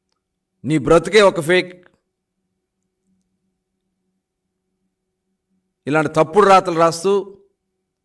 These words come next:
ఇంకా పైగా రామోజీరావు గారిని, రాధాకృష్ణ గారిని, చంద్రబాబు నాయుడు గారిని పేర్లు పెట్టి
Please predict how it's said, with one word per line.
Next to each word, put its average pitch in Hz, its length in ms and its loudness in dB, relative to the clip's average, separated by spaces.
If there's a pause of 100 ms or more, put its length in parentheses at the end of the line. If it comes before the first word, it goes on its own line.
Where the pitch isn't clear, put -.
(180)
ఇంకా 156 180 -2
పైగా 165 680 0 (1300)
రామోజీరావు 165 520 0
గారిని, 170 540 -2 (160)
రాధాకృష్ణ 156 480 -2
గారిని, 170 600 -2
చంద్రబాబు 165 400 2
నాయుడు 170 200 0
గారిని 175 500 -2 (2000)
పేర్లు 196 320 2
పెట్టి 196 640 -4